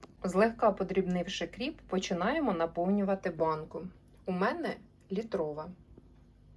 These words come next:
Вкидаємо трішки кропу, одна чайна ложка французької гірчиці, кілька горошинок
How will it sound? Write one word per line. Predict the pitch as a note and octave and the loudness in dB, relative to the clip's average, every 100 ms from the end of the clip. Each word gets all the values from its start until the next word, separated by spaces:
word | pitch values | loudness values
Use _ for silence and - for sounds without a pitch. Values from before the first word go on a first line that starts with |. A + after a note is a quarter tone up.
| - - - - - - - - - - - - - - - - | -20 -20 -20 -20 -20 -20 -20 -20 -20 -20 -20 -20 -20 -20 -20 -20
Вкидаємо | - A#3 A3 G#3+ F3 E3 E3 F#3 - | -6 0 6 6 6 0 -8 -10 -14
трішки | - E4 E4+ - D#3 | -4 -4 -4 -8 -8
кропу, | - F#3+ A#3+ A#3+ G#3+ - - - - - - - - - - - - - - - - - | -2 0 0 -4 -10 -12 -20 -20 -20 -20 -20 -20 -20 -20 -18 -18 -16 -20 -20 -20 -14 -4
одна | G#3 A3 C#4 C#4+ - | 0 2 2 0 -2
чайна | - G3+ G3 F#3 F#3 F#3 | 0 2 4 2 0 0
ложка | F3+ F#3 - E3+ | -2 -6 -10 -6
французької | - F#3+ G3 C4 B3 - F#3+ F3+ | -2 -2 -2 -6 -10 -8 -6 -4
гірчиці, | F#3 F3 - F#3+ E3+ - A#3 A#3+ - - - - - - - - - - - - - - - - - - - - - - - - - - - - - - - - | -4 -6 -6 -8 -8 -8 -8 -10 -14 -20 -20 -20 -20 -20 -20 -20 -20 -20 -20 -20 -20 -20 -20 -20 -20 -20 -20 -18 -18 -20 -20 -20 -20 -20 -20 -20 -20 -20 -20 -12
кілька | - D#4 C4+ F#3 F3 - | -6 -4 -4 -4 -4 -4
горошинок | F#3+ G3 G3 G3 - G3 E3+ E3 - | 2 4 4 0 0 -2 -2 -10 -16